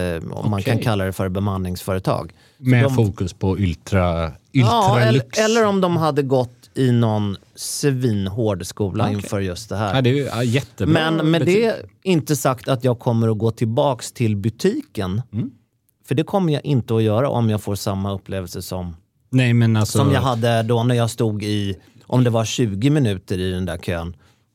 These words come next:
Speaker 1: Och
Speaker 2: Jag hade ju alltså ett exakt utvalt objekt jag skulle köpa. Jag vänt-, det tog kanske fyrtiofem minuter att genomföra det här köpet.
Speaker 1: Jag undrar hur det här påverkar, för att vi vet ju att det
Speaker 2: Mm.
Speaker 1: är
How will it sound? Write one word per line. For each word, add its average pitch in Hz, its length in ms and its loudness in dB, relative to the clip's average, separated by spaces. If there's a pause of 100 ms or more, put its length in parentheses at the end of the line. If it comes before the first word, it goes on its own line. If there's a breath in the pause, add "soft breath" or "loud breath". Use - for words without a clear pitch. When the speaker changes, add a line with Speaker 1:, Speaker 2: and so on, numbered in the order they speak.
Speaker 1:
Och - 120 -2
Speaker 2:
Jag 165 240 2
hade 127 260 -2
ju 117 80 2
alltså 110 360 0 (120)
ett 117 260 -6 (400)
exakt - 1000 -8 (640)
utvalt 113 720 0
objekt - 640 -8
jag 104 160 0
skulle 101 260 0
köpa. - 460 -2 (1600)
Jag 120 580 2 (440)
vänt-, 117 460 0
det 131 180 0
tog 165 340 0
kanske 151 260 -2
fyrtiofem 120 560 -2
minuter 98 460 -2 (1400)
att - 400 -4
genomföra 104 580 0
det 85 60 -2
här 85 140 -2
köpet. - 360 -4
Speaker 1:
Jag 147 180 4
undrar 185 460 2
hur 160 540 0
det 147 180 0
här 143 240 0
påverkar, 139 760 0
för 151 120 0
att 143 120 -2
vi 151 180 0
vet 151 320 -2
ju 131 60 -2
att 135 220 -2
det 113 160 -2
Speaker 2:
Mm. 98 120 -2
Speaker 1:
är 110 180 0